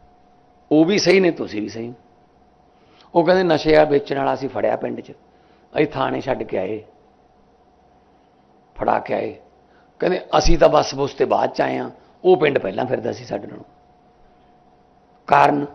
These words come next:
ਜਾਂ ਤਾਂ ਫਿਰ ਉਦੋਂ ਫੋਨ ਆ ਗਿਆ ਹੋਣਾ ਕੋਈ ਕਿਸੇ ਦਾ ਵੀ ਆਪਣਾ ਹੀ ਬੰਦਾ ਛੱਡ ਦਿਓ।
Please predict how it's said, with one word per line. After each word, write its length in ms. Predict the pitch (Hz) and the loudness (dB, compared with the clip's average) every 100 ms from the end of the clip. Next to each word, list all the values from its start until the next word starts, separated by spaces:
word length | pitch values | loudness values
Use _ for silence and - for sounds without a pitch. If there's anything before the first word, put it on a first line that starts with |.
| - | -10
ਜਾਂ 120 | 131 | -6
ਤਾਂ 120 | 156 | -4
ਫਿਰ 120 | 139 143 | -4 -4
ਉਦੋਂ 120 | 151 | -4
ਫੋਨ 260 | 127 117 | -4 -4
ਆ 120 | 113 113 | -4 -4
ਗਿਆ 120 | 113 | -6
ਹੋਣਾ 160 | 117 | -8
ਕੋਈ 140 | 117 117 | -10 -8
ਕਿਸੇ 160 | 110 | -8
ਦਾ 140 | 117 117 - _ _ _ - _ _ _ _ _ - | -8 -10 -14 _ _ _ -20 _ _ _ _ _ 0
ਵੀ 80 | 123 | 2
ਆਪਣਾ 240 | 117 123 | 4 4
ਹੀ 60 | 123 | 4
ਬੰਦਾ 280 | 113 113 110 | 2 0 0
ਛੱਡ 220 | 110 104 | 0 -2
ਦਿਓ। 220 | 104 | -2